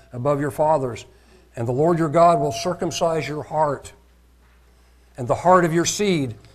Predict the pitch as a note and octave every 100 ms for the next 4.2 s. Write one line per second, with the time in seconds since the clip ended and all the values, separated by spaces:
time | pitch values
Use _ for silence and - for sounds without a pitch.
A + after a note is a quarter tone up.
0 | _ C#3+ D3 G3 G#3+ A3 F3 E3 E3+ G3
1 | G3+ F3+ F#3 E3 F#3 G3 C#3+ G#2+ - _
2 | _ _ _ _ _ _ _ _ _ -
3 | D#3 C#3+ D3+ C3+ A#2 - E3 D#3+ - E3
4 | C3 G2